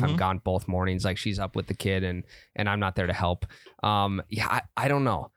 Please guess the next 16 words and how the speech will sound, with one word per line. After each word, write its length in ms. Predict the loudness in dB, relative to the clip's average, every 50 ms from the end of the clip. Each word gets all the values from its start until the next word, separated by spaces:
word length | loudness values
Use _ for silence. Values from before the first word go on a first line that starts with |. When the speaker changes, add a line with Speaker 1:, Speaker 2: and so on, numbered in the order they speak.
| _ -4
Speaker 2:
The 80 | -2 -2
prime 300 | 2 4 4 4 4 2
time 400 | 2 2 2 4 4 2 0 -2
for 580 | -4 -2 0 2 4 4 4 4 2 2 -2 _ _ _ -6 -2
getting 320 | 2 2 4 4 4 4 4
a 100 | 4 4
membership 640 | 4 4 4 4 2 0 0 0 0 0 0 0 2
at 220 | 2 4 4 4
a 80 | 4 2
golf 320 | 2 2 2 2 0 -2
course 400 | -2 -2 -2 -2 -2 -6 -6 -8 -8 _ _ _ _ _ _ -2
is 160 | 0 0 2 2
when 160 | 4 4 4
you 180 | 4 4 4
are 160 | 4 4 2 2
retired. 580 | 2 0 0 0 0 0 2 0 0 -2 -4